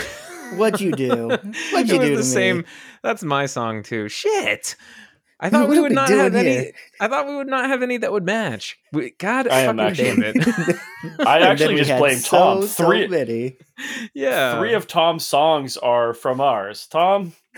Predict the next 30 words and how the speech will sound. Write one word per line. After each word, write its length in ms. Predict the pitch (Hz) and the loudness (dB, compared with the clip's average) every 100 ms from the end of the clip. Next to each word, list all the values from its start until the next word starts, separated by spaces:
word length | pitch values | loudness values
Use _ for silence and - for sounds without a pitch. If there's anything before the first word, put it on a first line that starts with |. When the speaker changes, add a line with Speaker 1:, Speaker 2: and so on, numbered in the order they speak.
| - 277 | -14 -6
Speaker 3:
somehow 340 | 151 151 143 | -4 0 0
this 140 | 180 | 2
is 60 | 151 | 0
Speaker 1:
Uh, 120 | 127 | 0
Speaker 3:
all 100 | 104 | -2
your 160 | 98 95 | -6 -12
fault. 380 | - - - _ _ _ _ _ _ - | -14 -18 -18 _ _ _ _ _ _ -14
Speaker 2:
I 80 | 113 | -6
think 160 | 123 | -2
Speaker 1:
it 40 | 151 | 2
Speaker 2:
Tom 180 | 147 139 | 2 2
and 160 | 131 | 0
Speaker 1:
is 60 | 123 | -2
Speaker 2:
I, 0 | |
Speaker 1:
all 220 | - 110 | -4 -6
Speaker 2:
Tom 160 | 110 135 | -2 -2
Speaker 1:
my 40 | |
Speaker 2:
and 40 | 143 | 0
I 40 | |
use 180 | 131 127 | 0 0
Speaker 1:
fault. 60 | 117 | -2
Speaker 2:
the 40 | |
same 320 | - 113 104 | -2 -2 -2
list 300 | 98 98 - | -4 -4 -6
though 180 | 101 98 | -8 -8
too 280 | 95 107 95 | -8 -10 -10
of 100 | 90 | -8
ideas. 680 | 90 87 92 87 85 87 - | -10 -10 -12 -12 -12 -14 -18
So 420 | - 92 85 87 90 _ _ | -16 -16 -16 -18 -20 _ _
Speaker 1:
Yeah, 560 | - 143 120 107 107 | -12 -8 -6 -8 -12